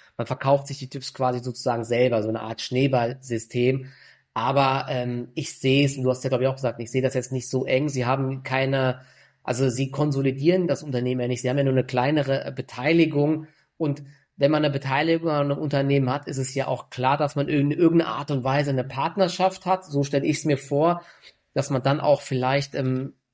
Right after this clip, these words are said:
denen dann Chips verkauft. Ich glaub, die wurden dann auch noch irgendwie als Kredit genommen oder sowas in die Richtung.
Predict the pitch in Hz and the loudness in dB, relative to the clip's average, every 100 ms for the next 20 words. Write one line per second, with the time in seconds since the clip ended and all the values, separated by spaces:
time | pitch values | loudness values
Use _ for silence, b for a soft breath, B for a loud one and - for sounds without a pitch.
0 | - 139 139 135 127 - 160 156 - - | 0 2 4 4 2 2 0 0 -4 -4
1 | 131 - 143 175 196 - - 147 143 139 | -6 0 2 4 2 -2 -2 0 0 -2
2 | 151 143 139 143 139 151 139 139 - - | 0 0 0 -2 -2 -4 -2 -4 -6 -8
3 | - 185 190 202 175 180 175 170 156 156 | -6 -8 -4 0 2 2 2 2 0 2
4 | 156 156 156 147 151 - | 0 0 0 0 0 -2